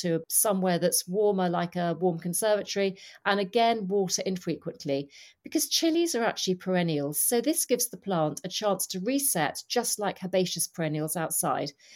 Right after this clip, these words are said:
Then come next spring, you will start to see new green growth, and this is the sign to step up the watering and feeding. And as spring warms up, your plant will have such a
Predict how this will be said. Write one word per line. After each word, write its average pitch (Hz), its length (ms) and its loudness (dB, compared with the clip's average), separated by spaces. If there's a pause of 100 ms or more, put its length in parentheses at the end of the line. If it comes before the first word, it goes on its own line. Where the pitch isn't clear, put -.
(240)
Then 208 200 2
come 311 280 2
next - 260 2
spring, 175 360 2
you 190 160 2
will 180 140 2
start - 400 2
to 226 80 -6
see 180 260 0
new 247 340 4
green 214 300 2
growth, 156 380 0 (240)
and 175 160 -4
this 233 160 4
is 233 100 -4
the 233 60 -6
sign 165 400 2
to 165 100 -6
step 285 320 0
up - 160 2
the 185 60 -2
watering 170 480 -2
and 165 120 -4
feeding. 202 560 -2 (220)
And 170 160 -2
as 175 100 0
spring 320 400 2
warms 170 320 0
up, 165 300 -2
your 180 140 -2
plant 196 340 0
will - 80 -6
have 180 220 -4
such - 420 0
a 233 60 -6